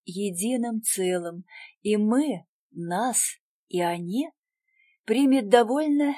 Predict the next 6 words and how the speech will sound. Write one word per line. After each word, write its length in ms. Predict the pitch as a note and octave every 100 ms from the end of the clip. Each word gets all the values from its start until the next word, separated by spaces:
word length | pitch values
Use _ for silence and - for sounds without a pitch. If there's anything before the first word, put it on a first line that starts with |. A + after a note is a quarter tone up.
| -
любопытную 1040 | A#3 A#3+ G3+ G#3 - G#3+ C4 G#3+ G3 F#3
форму 600 | F3 - F3 A3 A3 G#3+
«я». 500 | G3 D3+ C#3+ D3 E3+ - _ _ _ _ _ _ - - -
Потому 340 | F#3 G#3+ A3
что 240 | A3+ - G3+
«я» 420 | E3+ F#3 A#3